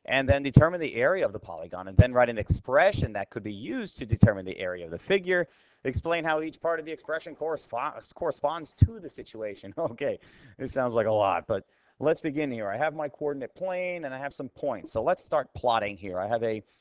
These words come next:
one comma three, which goes right about here.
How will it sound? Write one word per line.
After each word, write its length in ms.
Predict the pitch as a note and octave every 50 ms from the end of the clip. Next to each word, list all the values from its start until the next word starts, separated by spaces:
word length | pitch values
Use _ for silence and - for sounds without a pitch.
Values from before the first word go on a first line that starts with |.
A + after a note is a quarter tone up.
| _ _ -
one 280 | A2+ C3 E3+ G3+ G#3 F3+
comma 320 | - - E3 D#3+ D3+ C3 - _ _ _
three, 500 | - E3 E3+ F#3 F#3 F#3 F3+ F3+ F3+ E3 - _ _ _ _
which 260 | - C3+ C3 B2+ - -
goes 460 | - C3+ C3+ C3+ C3+ C3 B2+ A#2 A#2+
right 400 | C3+ D3+ D#3+ E3+ E3+ E3 E3 D#3+
about 380 | D#3 C#3+ C3+ C3 B2+ B2 A#2+ A#2
here. 720 | - - - - - B3 C#4 C4+ G#3 B2 G#2+ A#2 D3 F#3